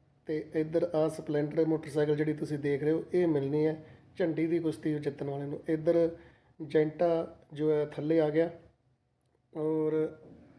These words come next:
ਹੁਣ ਲੱਗਦਾ ਧੌਣ 'ਤੇ ਗੋਡਾ ਟਿਕੂਗਾ, ਕਰਮਾ ਧਰੂਗਾ। ਇ-, ਇੱਧਰ ਮਨਕਰਨ ਦੀ ਕੁਸ਼ਤੀ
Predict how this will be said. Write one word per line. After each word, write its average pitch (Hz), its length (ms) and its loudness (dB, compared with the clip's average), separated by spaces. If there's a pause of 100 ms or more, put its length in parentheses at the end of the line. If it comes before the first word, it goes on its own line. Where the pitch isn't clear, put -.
(180)
ਹੁਣ 160 240 2
ਲੱਗਦਾ 147 320 2
ਧੌਣ 156 280 2
'ਤੇ 139 160 -2
ਗੋਡਾ 147 320 -2
ਟਿਕੂਗਾ, 160 460 -2
ਕਰਮਾ 156 360 0
ਧਰੂਗਾ। 151 460 -2 (800)
ਇ-, - 260 -4
ਇੱਧਰ 156 220 0
ਮਨਕਰਨ 151 540 0
ਦੀ 170 100 0
ਕੁਸ਼ਤੀ 170 460 -6